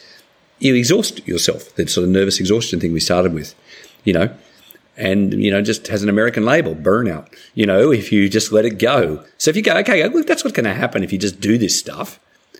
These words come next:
what are, what are your options? What other things do you need to do? What do you need in the course of it? And I think taking it back another level,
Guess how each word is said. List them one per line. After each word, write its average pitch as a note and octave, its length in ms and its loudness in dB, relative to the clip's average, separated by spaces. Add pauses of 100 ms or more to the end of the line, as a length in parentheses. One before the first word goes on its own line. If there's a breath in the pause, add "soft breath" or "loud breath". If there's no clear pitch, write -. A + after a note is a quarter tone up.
(100)
what C#3 180 2
are, F3+ 80 0
what G3 200 2
are F#3 280 4
your F#3 140 4
options? F#3 300 -4
What A2 100 2
other B2+ 180 2
things B2 280 -4
do B2 80 -2
you A#2+ 80 0
need B2+ 180 0
to - 80 -4
do? B2 160 2
What G#2 80 2
do B2 60 0
you C#3 60 0
need C#3+ 100 4
in A#2+ 60 2
the A2 60 0
course A#2+ 280 0
of G2 60 4
it? - 100 0
And A#2 120 2
I E3 80 2
think A2+ 280 -4
taking G2 240 -2
it - 20 -4
back G2 140 0
another F2 180 -6
level, F#2 320 0